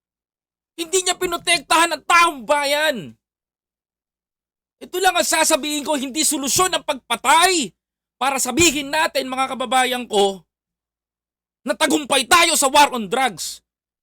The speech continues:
Hindi nawala ang droga sa Pilipinas. Nagtagumpay ba si Digong? Hindi! Now, sabihin nyo nga sa akin, mga D D S, kung nanonood kayo ngayon dito, pasabugin ko to ngayon.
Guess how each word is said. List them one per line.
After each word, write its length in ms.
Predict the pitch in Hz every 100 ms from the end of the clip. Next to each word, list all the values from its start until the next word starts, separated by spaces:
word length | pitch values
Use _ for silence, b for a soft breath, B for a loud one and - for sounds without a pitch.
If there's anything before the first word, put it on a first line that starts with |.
| -
Hindi 400 | 311 302 381 339
nawala 480 | 294 277 302 294 277
ang 80 |
droga 320 | 359 359 339 277
sa 80 |
Pilipinas. 960 | 269 254 240 233 220 233 202 - - _ _ _ _ _ _ _ _ _ _ _ _ _ _ _ _ _ _ _ _ _ -
Nagtagumpay 560 | 214 - 277 302 302
ba 80 | 294
si 160 | 285 269
Digong? 320 | 262 277 269
Hindi! 560 | 320 320 349 359 330 - _ _ _ _ _ _ _ _ _ _ _ _ _ _ _ _ _ _ _ _ _ _ _ _ _ _ _ _ _ _ _ _ _ _ _ _ _
Now, 160 | 330 330
sabihin 400 | 311 302 349 339
nyo 80 | 339
nga 160 | 311
sa 160 | 311 302
akin, 80 | 294
mga 180 | 285 254
D 20 | 269 247
D 20 | 262
S, 160 | 208 - -
kung 80 |
nanonood 400 | 254 285 269 262
kayo 240 | 208 254 240
ngayon 160 | 233
dito, 240 | 220 208 175 -
pasabugin 480 | 180 214 247 214
ko 80 | 202
to 80 | 185
ngayon. 320 | 180 147 117